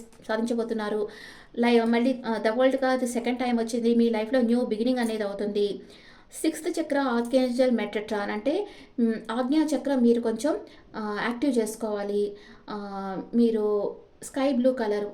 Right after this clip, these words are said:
యూజ్ చేస్తూ ఉండండి. ఓకే, అంటే మీరు మీ లైఫ్లో నిర్ణయం తీసుకోవాలనుకుంటున్నారు, నిర్ణయం తీసుకోలేకపోతున్నారు. మీరు కొంచెం థర్డ్, థర్డ్ చక్ర మీద మెడిటేషన్ చేశారంటే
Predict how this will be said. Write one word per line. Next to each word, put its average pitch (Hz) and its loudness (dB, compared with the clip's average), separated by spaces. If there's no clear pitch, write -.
యూజ్ 240 -2
చేస్తూ 226 -2
ఉండండి. 190 -4
ఓకే, 285 -4
అంటే 262 4
మీరు 254 4
మీ 254 2
లైఫ్లో 262 2
నిర్ణయం 262 2
తీసుకోవాలనుకుంటున్నారు, 240 -2
నిర్ణయం 240 2
తీసుకోలేకపోతున్నారు. 226 -2
మీరు 254 4
కొంచెం 247 2
థర్డ్, 302 2
థర్డ్ 302 2
చక్ర 240 -2
మీద 226 -6
మెడిటేషన్ 254 2
చేశారంటే 214 -4